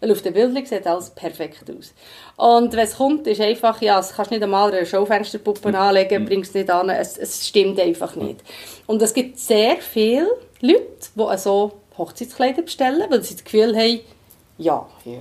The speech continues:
Speaker 1: etwas günstiger, sie haben genau passt, das kommt und sie verkaufen es dann irgendwann im Facebook umgetragen, auf einmal ganz viel sieht man das. Ich habe dort nicht Angst,
Speaker 2: Mhm.
Speaker 1: dass mich dort wird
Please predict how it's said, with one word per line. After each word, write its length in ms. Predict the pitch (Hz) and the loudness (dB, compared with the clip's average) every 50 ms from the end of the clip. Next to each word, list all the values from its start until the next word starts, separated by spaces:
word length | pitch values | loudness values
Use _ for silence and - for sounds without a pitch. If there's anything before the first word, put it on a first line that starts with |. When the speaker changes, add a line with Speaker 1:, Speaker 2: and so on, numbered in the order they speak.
| 127 - | -18 -18
Speaker 1:
etwas 180 | - - - | -18 -8 -2
günstiger, 480 | - 247 262 294 - - 277 262 269 254 | 0 0 0 0 -2 -6 -4 -2 -2 -2
sie 220 | 247 240 220 202 | 0 0 2 2
haben 100 | 180 165 | 2 0
genau 320 | - 175 170 175 180 214 226 | -2 0 2 4 2 2 2
passt, 420 | 220 - - 202 262 277 - - | 0 0 2 2 2 2 -2 -8
das 140 | 190 185 - - | -12 -10 -4 -2
kommt 220 | 220 214 233 214 202 | -2 0 0 -2 -2
und 120 | 190 170 | -4 -6
sie 100 | - 202 | -8 -10
verkaufen 340 | 185 190 185 196 185 170 185 | -12 -4 -2 -2 -2 -2 -2
es 80 | 175 175 | -4 -4
dann 160 | 180 185 185 | -2 -2 -2
irgendwann 420 | 202 202 202 185 165 180 185 190 | -2 -2 -2 -2 0 0 0 0
im 140 | 185 175 170 | 0 -2 -2
Facebook 560 | 175 175 185 185 - - 208 196 202 - - - - - - - | 0 -2 -2 -2 -2 -4 -4 -4 -4 -10 -16 -16 -18 -20 -4 0
umgetragen, 760 | - 214 220 202 233 220 214 - 208 196 202 202 202 226 202 196 | 2 2 4 4 2 0 2 4 4 6 6 4 4 2 0 0
auf 100 | 196 196 - - | -2 -4 -4 0
einmal 160 | 202 190 185 | 0 0 2
ganz 340 | 185 214 220 240 240 247 - | 4 2 2 2 0 -2 0
viel 220 | - 220 214 226 220 | 2 2 2 2 0
sieht 260 | - 233 208 208 - | -2 -2 -2 -2 -2
man 140 | 214 208 196 | -6 -6 -4
das. 260 | 202 208 208 208 - - - - - - - - - - - - - _ _ _ _ _ - - _ | -2 -4 -4 -4 -8 -14 -18 -20 -20 -20 -20 -20 -20 -20 -20 -20 -20 _ _ _ _ _ -20 -12 _
Ich 140 | - 226 208 | -2 0 2
habe 160 | 214 233 220 | 2 0 0
dort 140 | 208 190 185 | -2 -2 -2
nicht 160 | 185 175 170 | -4 -4 -4
Angst, 400 | 170 160 156 156 - - - - - | -4 -6 -8 -10 -14 -18 -20 -12 -10
Speaker 2:
Mhm. 120 | - 202 190 | -8 -4 -2
Speaker 1:
dass 220 | 202 190 190 - | -2 -2 -2 0
mich 240 | 226 226 220 226 214 | 2 4 4 4 6
dort 300 | 220 208 208 208 208 202 | 6 4 4 2 2 0
wird 340 | 196 190 185 185 - - - | 0 0 0 -2 -6 -14 -16